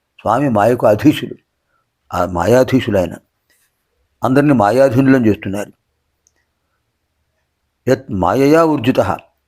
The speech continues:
వపుః." అంచేత ఆ మాయతోనే ఆయన అద్భుతమైనటువంటి ఒక దేహాన్ని కల్పించారు.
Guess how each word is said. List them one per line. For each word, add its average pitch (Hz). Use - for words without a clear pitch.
వపుః." 98
అంచేత 110
ఆ 98
మాయతోనే 143
ఆయన 104
అద్భుతమైనటువంటి 101
ఒక 90
దేహాన్ని 139
కల్పించారు. 95